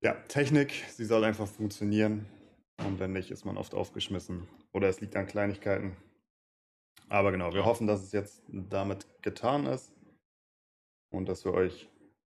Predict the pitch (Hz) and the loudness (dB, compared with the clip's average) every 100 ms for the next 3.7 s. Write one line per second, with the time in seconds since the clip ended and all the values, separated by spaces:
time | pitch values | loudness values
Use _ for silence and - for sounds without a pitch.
0 | _ _ 92 95 - 98 92 95 87 85 | _ _ 0 0 0 -4 -4 -4 -10 -8
1 | 95 87 85 - - _ _ _ _ _ | -8 -6 -10 -12 -20 _ _ _ _ _
2 | _ _ _ _ 95 92 - - 92 90 | _ _ _ _ -6 0 0 0 -6 -4
3 | 90 90 92 87 - 90 | -6 -4 -4 -6 -4 -6